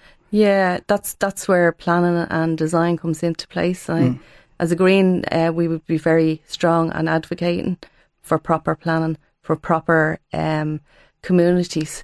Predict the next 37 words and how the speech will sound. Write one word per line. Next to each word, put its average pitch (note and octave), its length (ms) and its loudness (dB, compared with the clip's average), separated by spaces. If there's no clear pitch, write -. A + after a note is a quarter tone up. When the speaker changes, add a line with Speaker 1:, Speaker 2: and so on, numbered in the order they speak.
Speaker 1:
It's - 220 -10
not E3 220 0
just E3 280 -4
putting - 280 -8
houses D#3+ 640 -4
in E3 140 -2
a D#3 40 0
spot. D#3 380 -4
Um, D3+ 460 -2
yes, E3+ 320 0
we're E3 140 2
in D#3+ 140 2
a D#3 40 -2
housing E3+ 360 0
crisis, D#3+ 260 -4
but E3 160 -8
it D#3+ 60 -4
needs F3 240 -2
to - 20 -20
be D#3 80 -4
planned E3+ 380 -4
properly, E3 340 -4
because E3 460 0
you're F3 200 4
only F3 180 4
gonna D#3+ 220 0
end E3+ 280 2
up D#3+ 160 -2
with D#3+ 100 -4
all D#3+ 140 0
the D#3+ 140 -2
issues D#3 500 -4
that D3+ 120 0
we D#3+ 120 2
ended D#3+ 240 2
up D#3+ 200 -2
with D#3 180 0